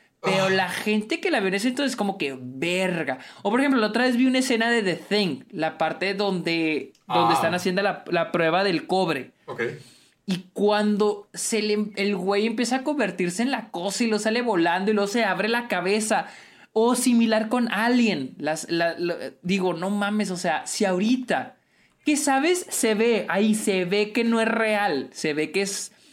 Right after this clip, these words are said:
Speaker 1: figuritas, a-, animatronics, lo que quieras.
Speaker 2: Ay.
Speaker 1: Imagínate en aquel, y, y de todos modos ahorita te da asco, sientes la sensación horrible. Yo digo que en aquel entonces haber sido algo cabroncísimo.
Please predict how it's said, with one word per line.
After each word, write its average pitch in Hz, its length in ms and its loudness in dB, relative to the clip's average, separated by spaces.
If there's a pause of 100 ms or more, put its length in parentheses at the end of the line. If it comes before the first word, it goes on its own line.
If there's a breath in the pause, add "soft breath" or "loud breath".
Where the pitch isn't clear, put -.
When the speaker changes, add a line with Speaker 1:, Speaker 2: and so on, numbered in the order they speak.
(760 soft breath)
Speaker 1:
figuritas, 208 960 2
a-, 160 60 0
animatronics, 165 1040 0
lo 156 120 -2
que - 100 -14
quieras. 190 300 0
Speaker 2:
Ay. 151 420 -2 (140)
Speaker 1:
Imagínate 240 720 2
en 339 80 0
aquel, 202 340 -2
y, 214 200 -2
y 226 120 4
de 220 100 2
todos 240 220 0
modos 330 220 -2
ahorita 294 380 0
te 190 120 0
da 175 300 0
asco, 208 320 -4
sientes 170 380 -6
la 233 100 0
sensación 175 420 -2
horrible. 196 500 -2 (680 loud breath)
Yo 185 180 0
digo 247 240 2
que 269 60 -2
en 226 80 2
aquel 165 220 -2
entonces 170 260 -4
haber 143 200 -2
sido 151 260 -2
algo 156 380 -4 (120)
cabroncísimo. 160 1000 -2